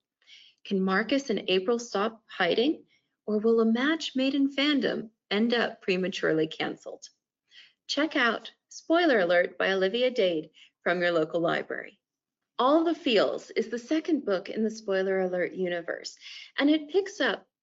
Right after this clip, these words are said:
partway through the events of Spoiler Alert.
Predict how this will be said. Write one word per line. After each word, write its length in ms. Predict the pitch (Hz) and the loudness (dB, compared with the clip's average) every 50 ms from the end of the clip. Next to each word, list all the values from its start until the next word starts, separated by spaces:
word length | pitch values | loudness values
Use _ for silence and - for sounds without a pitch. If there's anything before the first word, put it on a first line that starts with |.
| _ _ _ | _ _ _
partway 560 | 294 302 320 320 - - 254 254 262 254 247 | 0 0 0 0 -4 -2 0 0 0 0 -2
through 420 | 247 - - - 240 240 240 220 220 | -6 -12 -8 -4 -2 0 2 0 0
the 180 | 220 202 208 | 0 -2 -2
events 480 | 202 196 202 196 175 170 156 - - - - - | -2 -2 -2 -2 -2 -2 -4 -6 -8 -14 -10 -4
of 280 | 190 190 185 175 185 - _ _ | -2 -2 -2 -2 -4 -10 _ _
Spoiler 520 | - - - - - 190 175 170 - 151 | -18 -18 -8 -2 2 4 4 4 4 2
Alert. 420 | - - - 196 190 175 - - | 0 0 2 2 2 2 0 -4